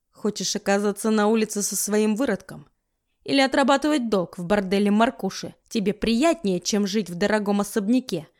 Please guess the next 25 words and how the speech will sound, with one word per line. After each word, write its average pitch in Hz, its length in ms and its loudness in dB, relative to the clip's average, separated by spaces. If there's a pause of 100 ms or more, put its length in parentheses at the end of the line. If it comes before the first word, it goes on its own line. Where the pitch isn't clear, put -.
(340)
Вперёд, 214 400 0
куколка! - 520 -6 (500)
Или 269 180 2
ты 302 140 0
думаешь, 285 380 2
что - 180 -2
мой 277 200 2
папа 277 340 0
альтруист? 277 680 0 (480)
Хрен 247 320 0
тебе. 156 360 -10 (440)
Он 208 180 0
не 208 80 2
прощает, 214 520 0
когда 185 260 -2
его 180 160 0
кидают. 175 680 -6 (400)
Он 269 120 4
зверь 277 320 4
пострашнее 240 680 0
меня. 208 440 0 (400)
Выбор 320 300 0
за 330 140 0
тобой, 294 380 2
детка. 185 400 -4